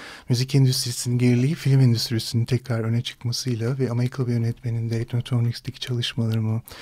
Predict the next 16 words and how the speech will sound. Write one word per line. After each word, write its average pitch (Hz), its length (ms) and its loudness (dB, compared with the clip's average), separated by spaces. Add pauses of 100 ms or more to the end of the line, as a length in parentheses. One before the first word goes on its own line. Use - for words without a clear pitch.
(380)
yeni 123 260 2
filminde, 110 600 0 (140)
e, 113 380 -8 (500)
montajında 107 540 -2
kullanması 110 720 -6
ama 123 180 0
orijinal 143 420 4
müzikler 110 440 0
istiyor 107 380 -4
olması 104 480 -4
ve 107 100 -4
benimle 110 240 -2
görüşmesi 110 440 -6
sonrası - 500 -4
ben, 139 200 -2 (460)
e, 123 340 -2